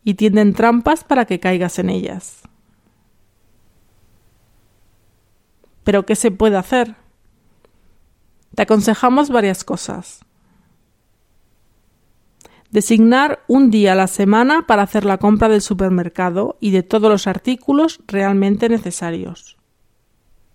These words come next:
Antes de comprar algo, pensarlo dos veces y preguntarse,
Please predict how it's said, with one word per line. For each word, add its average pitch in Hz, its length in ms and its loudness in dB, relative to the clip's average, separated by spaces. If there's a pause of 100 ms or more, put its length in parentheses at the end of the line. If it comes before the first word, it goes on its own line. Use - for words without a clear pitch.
(2000)
Antes 247 320 2
de 294 100 0
comprar 214 520 2
algo, 269 540 0
pensarlo 220 460 0
dos 240 220 -2
veces 240 340 -2
y 226 40 -4
preguntarse, 185 880 -4